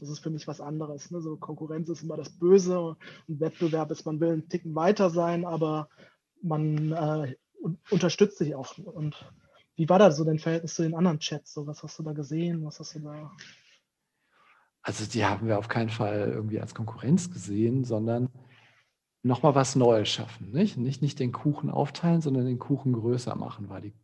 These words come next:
Speaker 2: war, sag mal, die Grundidee. Wobei,
Speaker 1: Mhm.
Speaker 2: es gab ja am Anfang einfach n-, nur dieses kleine Hobbyprojekt und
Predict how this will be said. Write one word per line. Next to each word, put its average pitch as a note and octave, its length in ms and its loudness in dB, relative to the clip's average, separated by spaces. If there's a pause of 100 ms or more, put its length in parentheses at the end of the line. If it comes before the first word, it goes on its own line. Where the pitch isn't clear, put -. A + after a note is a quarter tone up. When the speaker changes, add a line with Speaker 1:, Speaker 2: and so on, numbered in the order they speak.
(320)
Speaker 2:
war, G#2+ 140 -6
sag G2+ 140 -4
mal, G2+ 140 -2
die A2 120 -6
Grundidee. A#2+ 580 2
Wobei, A#2+ 320 6 (100)
Speaker 1:
Mhm. E3+ 240 -2 (140)
Speaker 2:
es C#3 100 -4
gab F#3 220 8
ja D#3+ 80 12
am - 80 4
Anfang D#3 420 4 (1080)
einfach C3+ 340 4
n-, C#3 500 4
nur C#3+ 160 10
dieses C3+ 300 2
kleine C#3 260 4 (180)
Hobbyprojekt D#3+ 800 10
und B2+ 500 4